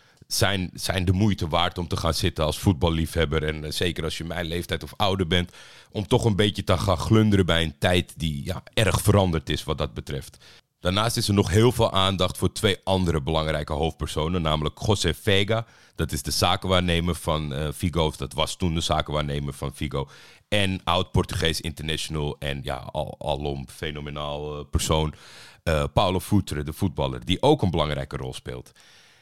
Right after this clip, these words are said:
Ik ben nooit zo van, ja, de-,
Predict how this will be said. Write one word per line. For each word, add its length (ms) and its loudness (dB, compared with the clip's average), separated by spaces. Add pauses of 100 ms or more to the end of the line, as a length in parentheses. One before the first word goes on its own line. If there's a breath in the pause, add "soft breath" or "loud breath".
(220 soft breath)
Ik 200 -4
ben 200 4
nooit 260 4
zo 180 4
van, 480 0 (180)
ja, 340 -10
de-, 160 -10